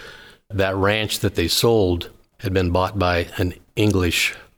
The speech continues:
family trust. And that kinda fell apart for them. It was managed by, I'll just say, an unnamed bank that didn't do a very good job. And so they ended up walking away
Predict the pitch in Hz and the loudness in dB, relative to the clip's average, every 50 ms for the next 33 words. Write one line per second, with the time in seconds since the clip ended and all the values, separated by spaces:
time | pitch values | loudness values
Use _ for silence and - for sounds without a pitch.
0 | _ _ _ _ _ - - - 107 98 98 95 85 82 - - - - 110 92 | _ _ _ _ _ -8 -2 0 0 2 2 2 0 0 -2 -2 -2 -2 -2 -4
1 | - - - - - - - - - - _ _ _ _ _ _ _ _ _ _ | -4 -4 -4 -4 -4 -4 -8 -12 -18 -20 _ _ _ _ _ _ _ _ _ _
2 | _ - 104 101 95 92 90 85 90 - - - - - - - - - - - | _ -4 -2 0 2 2 0 0 -2 -4 -8 -12 -16 -16 -16 -18 -20 -20 -6 -2
3 | - 104 104 - 113 101 95 85 - - 101 90 95 90 - - 87 87 85 - | 0 0 2 2 0 0 0 0 0 2 2 2 2 0 0 0 -2 -2 -2 -4
4 | - - 95 90 95 95 92 90 87 90 92 98 95 92 87 80 92 90 90 90 | -2 0 2 4 4 4 4 2 2 2 2 2 2 0 0 0 0 0 2 0
5 | 85 - - 101 92 87 85 82 - - - _ _ _ _ _ - - - _ | -2 -2 -2 0 0 0 0 -2 -4 -10 -20 _ _ _ _ _ -20 -20 -20 _
6 | _ _ _ _ - - - 98 82 90 87 - - 95 90 90 90 92 92 90 | _ _ _ _ -10 -6 -4 -4 -2 -2 -2 -2 0 0 0 0 0 0 0 0
7 | 90 90 92 90 85 80 82 85 92 90 87 85 82 - - - 117 - - - | 0 0 0 0 0 -2 -4 -4 -4 -2 -2 -4 -6 -6 -6 -6 -6 -6 -4 -2
8 | 110 104 95 90 98 98 90 82 92 90 87 85 85 92 85 - - 107 101 98 | 0 0 2 2 2 2 2 2 2 0 2 0 0 -2 0 0 0 2 2 2
9 | 98 98 95 90 92 90 - - 98 87 87 98 110 120 110 98 90 90 82 87 | 2 2 2 2 0 0 2 2 2 2 4 4 4 4 4 2 2 2 0 0
10 | 92 90 85 104 110 - - 113 104 95 90 95 104 110 98 85 82 82 82 | 0 2 2 2 0 0 0 0 0 2 2 2 2 2 0 0 -2 -6 -10